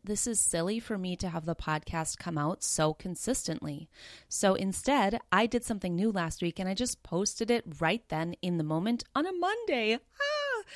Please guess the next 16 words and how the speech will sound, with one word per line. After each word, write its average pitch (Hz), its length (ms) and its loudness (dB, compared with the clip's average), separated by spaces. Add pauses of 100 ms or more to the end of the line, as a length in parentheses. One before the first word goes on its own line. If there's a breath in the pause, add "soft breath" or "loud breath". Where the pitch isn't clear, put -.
(340 loud breath)
And 254 100 2
you 269 80 6
might 247 200 2
be 240 80 -4
thinking, 208 520 -6
"Okay, 208 360 -2
so - 320 0
what?" 185 340 0 (580 soft breath)
But 202 200 4
what 185 240 0
I'm 214 280 2
thinking 160 500 -2
is, 151 440 -2 (180)
I 175 200 0
cannot 185 520 -2
wait 156 760 -2